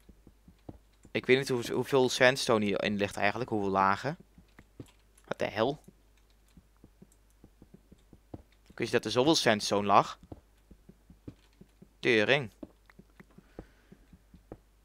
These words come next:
Oké, dit gaan we iets te ver.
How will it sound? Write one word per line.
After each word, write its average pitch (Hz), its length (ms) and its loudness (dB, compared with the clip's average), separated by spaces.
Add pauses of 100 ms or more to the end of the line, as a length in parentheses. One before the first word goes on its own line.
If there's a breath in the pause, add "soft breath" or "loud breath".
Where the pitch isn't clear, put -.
(960)
Oké, 120 260 8
dit 110 180 4
gaan 151 180 10
we 87 80 2
iets - 320 -4
te 120 160 2
ver. 107 360 4